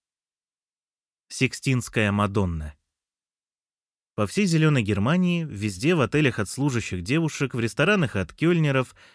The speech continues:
и от проводников по горам, и от старика в домике Шиллера — Алпатов узнаёт о русской девушке, прекрасной, весёлой и щедрой. Были ответы на его вопросы, когда проехала. Сначала позавчера, потом,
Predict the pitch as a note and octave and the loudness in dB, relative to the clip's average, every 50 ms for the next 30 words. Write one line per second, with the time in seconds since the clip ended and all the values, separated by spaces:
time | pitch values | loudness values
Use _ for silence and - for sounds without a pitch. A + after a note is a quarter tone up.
0 | _ _ - C3 C#3+ C#3+ - - D3+ D3 D3 C3+ D3 D#3 D#3+ - F#3 F3 D#3 - | _ _ 2 2 2 2 2 2 2 4 4 4 2 2 2 2 2 2 2 0
1 | - G#2+ F#2 G2 G2 G#2 C#3+ F#3+ F#3 C3 G2 G2 A2 A#2 A2+ - - - B2+ B2 | -2 -2 0 0 2 2 4 4 2 2 0 2 2 2 2 0 -2 0 0 0
2 | C3+ B2+ - F#3+ F3 C#3+ G2+ F#2 F#2 A#2+ B2+ B2 A#2 G#2+ - A#2 G2 - - - | 0 2 2 4 4 4 2 2 2 2 2 4 2 2 0 0 -2 -2 0 0
3 | C#3+ C3+ A#2+ G#2+ G2+ G2 A2+ D3 E3 - _ _ _ _ _ _ _ - G#2+ G#2 | 2 2 2 2 2 2 2 0 -2 -4 _ _ _ _ _ _ _ 0 0 2
4 | G2+ - G3 G3+ - G#3+ - - - - D3+ B2+ A#2 B2 G#2+ G#2+ B2+ F3 F#3+ - | 2 2 2 2 2 0 -2 -4 -4 -4 -2 -2 0 0 2 2 2 0 2 2
5 | D#3 B2+ A2+ B2 B2+ - - - G2 F2+ E2 D#2+ G#2 C3+ E3 E3+ E3+ - - - | 2 2 4 2 0 -2 -4 -4 -4 -4 -2 -2 -2 0 0 0 0 -2 -2 -2
6 | E3+ D#3 D3+ D#3+ - _ _ - - - A#2+ A2+ - - F#2 G2+ A#2+ D3 - - | -2 0 0 -2 -6 _ _ -8 -2 0 0 0 0 -2 0 2 2 2 2 0
7 | E3 E3+ E3 E3 E3 - _ _ _ - G2+ G2+ G#2+ F#2+ - - - G2 F#2+ G2+ | 0 0 0 -2 -4 -8 _ _ _ -8 -4 -2 -2 -2 -4 -6 -4 -2 0 0
8 | G#2 A2 G#2 G2+ F2 - _ _ _ _ _ - A#2 G#2 - - - B2+ G2+ F2 | 2 2 2 0 -2 -4 _ _ _ _ _ -4 -4 -4 -4 -2 -2 -2 -2 -2
9 | D#2 D#2+ E2 D2+ D#2 _ _ _ _ _ _ _ _ _ _ _ _ _ _ G2+ | -4 -8 -10 -12 -14 _ _ _ _ _ _ _ _ _ _ _ _ _ _ 0
10 | A2+ D#3 F3+ E3 D#3 D#3 E3 F#3 F#3 - D#3+ D3 D3 D3 C#3 C#3 C3+ C3 C3+ B2+ | 2 4 4 4 4 4 4 2 2 2 2 4 4 4 4 4 4 2 2 2
11 | - G#3+ G#3+ - - - G2+ - A#2 A2 A#2+ C3+ A#2 - - C#3+ E3 F#3 F3 F3+ | 2 2 2 2 0 -4 -2 0 0 2 2 2 2 2 4 2 2 2 2 2
12 | B2+ G2 - G2 F2+ F2 E2+ - - - - _ _ - - C#3 C#3 - - E3+ | 0 0 0 -2 -4 -4 -4 -6 -10 -18 -20 _ _ -4 0 0 0 2 4 4
13 | D#3 C#3+ B2 A2 - A#2+ F#2+ G#2 F#2 - - - G2 F#2+ A2+ D3 F#3 G3+ - - | 6 6 4 4 2 0 0 0 -4 -4 -4 -4 0 2 4 4 4 2 2 2
14 | C3+ - - D3 C#3 B2 G2+ D#2+ | 2 2 2 2 2 2 0 -4